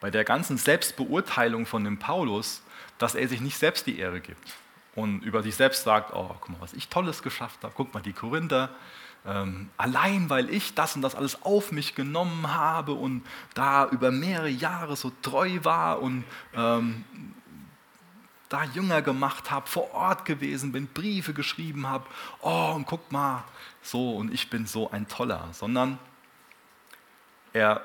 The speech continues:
ähm, ist schon ganz, ganz nüchtern darin, wie das zu beurteilen ist, dass es auch tolle Früchte sind, die aus seinem Leben hervorkommen, aber er gibt Gott die Ehre dafür.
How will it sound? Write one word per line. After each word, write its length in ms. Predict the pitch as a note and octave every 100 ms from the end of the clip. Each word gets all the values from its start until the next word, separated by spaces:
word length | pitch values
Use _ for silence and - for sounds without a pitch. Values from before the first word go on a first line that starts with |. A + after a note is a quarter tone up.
| -
ähm, 400 | G2+ G2 F#2+ F2 E2+ - -
ist 120 | -
schon 140 | B2 G#2+
ganz, 380 | B2 - - -
ganz 280 | - A#2 -
nüchtern 460 | G#2 E3 - E3+ E3+
darin, 340 | D#3+ E3 G3
wie 100 | A#2
das 220 | A2+ -
zu 120 | - G2+
beurteilen 600 | G#2 C3+ - - D#3+ E3+
ist, 300 | A#3+ - - - - - -
dass 200 | A2+ A2
es 100 | -
auch 140 | G#2
tolle 280 | - A2 A2
Früchte 420 | - C3+ - D#3
sind, 260 | D3+ G3 D#3
die 60 |
aus 140 | G#2+ -
seinem 200 | G#2 G2
Leben 240 | A2 B2
hervorkommen, 680 | G#2 - A#2 B2 - D3 E3
aber 240 | B2 A#2+
er 60 | A#2
gibt 180 | A#2 -
Gott 160 | C#3+
die 100 | E3
Ehre 200 | B3+ A3
dafür. 400 | - - - E2+